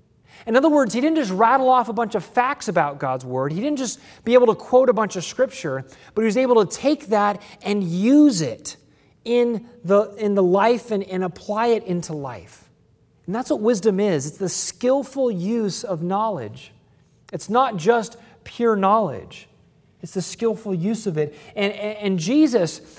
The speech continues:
no doubt as rabbis throughout these conundrums, these,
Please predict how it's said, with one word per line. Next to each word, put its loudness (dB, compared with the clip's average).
no 4
doubt 4
as 2
rabbis 4
throughout 0
these -8
conundrums, -4
these, -4